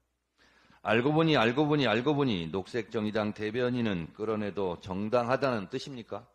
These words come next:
정권의 심리보다 구독자, 시청자, 국민의 심리를 살피는 언론이길 진심으로 바랍니다.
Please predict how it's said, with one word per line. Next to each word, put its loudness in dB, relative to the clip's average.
정권의 2
심리보다 0
구독자, -2
시청자, -2
국민의 -2
심리를 -2
살피는 -6
언론이길 -4
진심으로 -10
바랍니다. -12